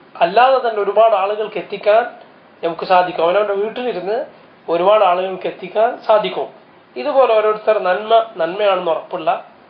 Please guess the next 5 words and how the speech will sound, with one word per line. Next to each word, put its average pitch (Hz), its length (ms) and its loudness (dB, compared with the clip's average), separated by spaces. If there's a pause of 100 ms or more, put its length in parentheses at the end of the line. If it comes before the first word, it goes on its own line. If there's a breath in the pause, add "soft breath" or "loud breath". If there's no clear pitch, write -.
(680)
കാര്യങ്ങൾ, 147 340 -2 (640)
ഏറ്റവും 220 260 -2
വലിയ 175 140 -2
നന്മ 156 260 -6
തൗഹീദാണ്. 165 580 -2